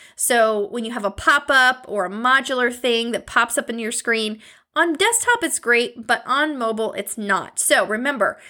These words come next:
they like responsive sites, which are gonna help you to get the full site on desktop and mobile in the similar experience without having to build two separate sites.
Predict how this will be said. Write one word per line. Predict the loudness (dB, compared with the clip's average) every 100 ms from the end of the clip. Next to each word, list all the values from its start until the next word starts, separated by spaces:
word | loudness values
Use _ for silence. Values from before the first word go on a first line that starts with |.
| -12 -4
they | -2
like | 2 2 0 -4
responsive | -6 -4 0 2 2 2 -2 2
sites, | 2 2 0 -4
which | -6 -4
are |
gonna | -4 -4
help | -6 -10 -8
you | -8
to | -8 -2
get | 0 0 -2 -14 -20 _ -8
the |
full | -8 2 4 4
site | 4 4 4 2 -4 -4
on | -2 2
desktop | 2 2 0 0 0
and | -2 0
mobile | 0 -2 -2 -2
in | -4
the | -2
similar | 0 2 2 2 0
experience | -2 -4 -2 0 0 -2 2
without | 2 4
having | 0 0
to | 0
build | 0 0 -2
two | -4 -2
separate | 0 -2 -2 -2
sites. | -2 -2 -8 -10